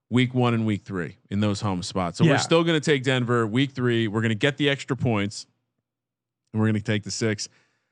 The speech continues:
Speaker 1: Dog potential, I'd say. Dog potential. Next up, Green Bay heads to New Orleans. Saints coming off Monday Night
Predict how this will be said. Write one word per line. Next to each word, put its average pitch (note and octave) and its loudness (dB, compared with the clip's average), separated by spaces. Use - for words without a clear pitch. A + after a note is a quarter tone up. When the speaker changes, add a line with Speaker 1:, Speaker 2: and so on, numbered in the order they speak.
Speaker 1:
Dog F3+ 4
potential, C#3+ -2
I'd F#2 -6
say. D2+ -8
Dog C3 0
potential. G#2 -4
Next C#3+ 2
up, D3 4
Green E3+ 4
Bay D#3 4
heads C#3 0
to B2 0
New A2 2
Orleans. A#2+ 0
Saints - -4
coming C3+ 0
off A2+ 0
Monday G#2+ 2
Night G2+ -2